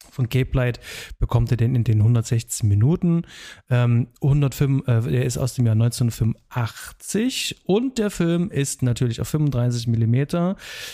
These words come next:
äh, ähm, gedrehten Material mit Arriflex-Kameras gedreht, Spherica, und, ähm, hat ein Seitenverhältnis von eins Komma acht fünf zu eins. Genau, darüber werden wir natürlich später noch sprechen,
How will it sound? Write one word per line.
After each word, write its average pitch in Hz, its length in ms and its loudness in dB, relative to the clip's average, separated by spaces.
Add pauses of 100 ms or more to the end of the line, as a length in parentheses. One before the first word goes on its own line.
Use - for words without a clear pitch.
(280)
äh, 127 520 2
ähm, 123 220 2
gedrehten 123 760 2
Material 117 380 0
mit - 260 -4
Arriflex-Kameras 175 1120 0
gedreht, - 560 -4
Spherica, 156 1040 0 (540)
und, 120 540 4
ähm, 110 600 2
hat 117 120 -2
ein 120 60 0
Seitenverhältnis 107 600 0
von 110 260 -2 (140)
eins 147 400 -2
Komma - 160 0
acht - 260 -6
fünf 110 420 -2
zu - 220 -8
eins. 110 800 -2 (800)
Genau, 117 540 4
darüber 147 360 2
werden 151 240 4
wir 143 60 4
natürlich 131 280 2
später 127 300 2
noch 104 160 0
sprechen, 208 480 0